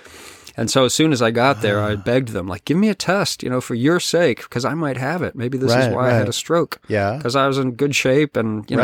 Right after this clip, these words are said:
Speaker 2: Right.
Speaker 1: low blood pressure and everything.
Speaker 2: Yeah.
Speaker 1: And, uh, they wouldn't do it because they said it's not their protocol. And then two days after I was there, the sort of the, the news of this new study caught up,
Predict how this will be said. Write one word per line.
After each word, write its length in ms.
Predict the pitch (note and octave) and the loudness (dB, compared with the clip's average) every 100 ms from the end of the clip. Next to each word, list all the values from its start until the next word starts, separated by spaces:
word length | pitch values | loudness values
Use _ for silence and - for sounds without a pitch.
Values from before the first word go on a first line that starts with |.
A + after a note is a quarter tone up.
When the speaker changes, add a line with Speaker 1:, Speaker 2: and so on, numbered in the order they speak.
| C#3 | 0
Speaker 2:
Right. 160 | G2+ - - | -2 -10 -18
Speaker 1:
low 240 | C#3 B2+ C3 | -6 -2 -2
blood 260 | B2+ C3 | 0 -2
pressure 320 | C#3 C#3 - | 0 0 0
and 80 | B2 | -2
everything. 260 | B2+ B2+ B2 - | -2 -2 -4 -6
Speaker 2:
Yeah. 280 | C3+ B2 A2 - _ - | -6 -6 -8 -16 _ -4
Speaker 1:
And, 420 | A2+ A2+ A2 A2 | 0 0 0 -2
uh, 440 | A2 A2 A2 G#2+ - _ _ | 0 0 0 -2 -8 _ _
they 120 | A#2+ | 0
wouldn't 280 | A#2+ D3 B2+ | 2 2 2
do 200 | C3 C#3 | 2 2
it 200 | C#3+ - | 2 -2
because 220 | - A#2 | -6 -4
they 100 | A#2 | -2
said 240 | A2 A#2+ A2+ | -2 -2 -4
it's 100 | - | -4
not 160 | A2+ | -4
their 100 | A2+ | -4
protocol. 680 | - D3+ C#3+ C#3 C3 C3 C3 _ _ _ - - _ _ - | -2 -2 0 0 0 0 -4 _ _ _ -20 -20 _ _ -4
And 180 | A#2 B2 | 0 2
then 200 | B2 A#2 | 2 0
two 280 | - E3+ | 0 2
days 340 | E3 C#3+ C3+ A#2 - | 4 4 2 0 -6
after 260 | A#2+ A#2 B2+ | -2 -2 0
I 40 | |
was 160 | A#2+ A2 | 0 0
there, 420 | A#2+ A#2+ A2+ A2 | 2 2 2 0
the 200 | A2 G#2+ | -2 -6
sort 240 | - B2+ A2 | -4 -2 -2
of 240 | G2+ G2+ | -6 -6
the, 180 | A2 G#2 - | -6 -6 -8
the 160 | A2+ | -6
news 460 | A2 A#2+ B2 B2+ A#2 | -2 2 4 4 2
of 100 | G#2 | -2
this 180 | A2 A#2+ | -2 0
new 200 | A2+ G#2+ | 0 0
study 440 | - B2 A#2 G2+ | 2 2 2 0
caught 380 | - - A2+ A2 | -4 -2 0 2
up, 240 | A2 G#2+ | 0 -2